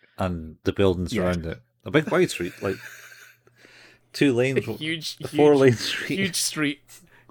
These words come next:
Speaker 2: coated in blood.
Speaker 1: Pink, pink blood.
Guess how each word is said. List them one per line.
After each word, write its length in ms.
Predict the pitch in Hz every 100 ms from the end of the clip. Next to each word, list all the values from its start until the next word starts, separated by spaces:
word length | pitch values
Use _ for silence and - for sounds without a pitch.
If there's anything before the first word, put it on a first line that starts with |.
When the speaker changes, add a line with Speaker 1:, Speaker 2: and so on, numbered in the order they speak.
| _
Speaker 2:
coated 460 | - 180 160 175 135
in 160 | 120
blood. 380 | 113 110 110 120 - _ - - - -
Speaker 1:
Pink, 400 | 107 98 - - - -
pink 280 | 104 101 -
blood. 340 | 87 85 85